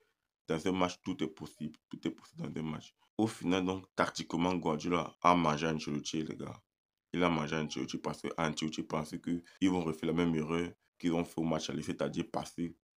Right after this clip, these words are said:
pleinement à l'axe. Sauf que non, City est passé plutôt sur le côté pour essayer de contenir le bloc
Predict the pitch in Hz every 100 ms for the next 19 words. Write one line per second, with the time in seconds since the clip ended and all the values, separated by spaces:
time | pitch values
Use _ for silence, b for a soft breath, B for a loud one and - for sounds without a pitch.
0 | - 87 80 80 80 78 80 - - -
1 | - 92 - 87 87 87 90 B - -
2 | - 80 78 78 76 76 - - 82 -
3 | 78 - 73 - - 87 - 85 80 -
4 | 76 - 80 80 73 78 -